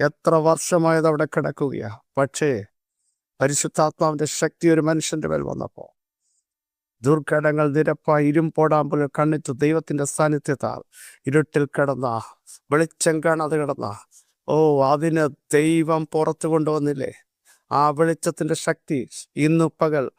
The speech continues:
യെസ്, പൂട്ടിയിട്ട ചില വിഷയങ്ങൾ, പുറത്തേക്ക് വരാൻ കഴിയാത്തത്,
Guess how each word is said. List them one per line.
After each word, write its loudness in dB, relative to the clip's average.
യെസ്, 0
പൂട്ടിയിട്ട 0
ചില -2
വിഷയങ്ങൾ, -2
പുറത്തേക്ക് 0
വരാൻ 2
കഴിയാത്തത്, -2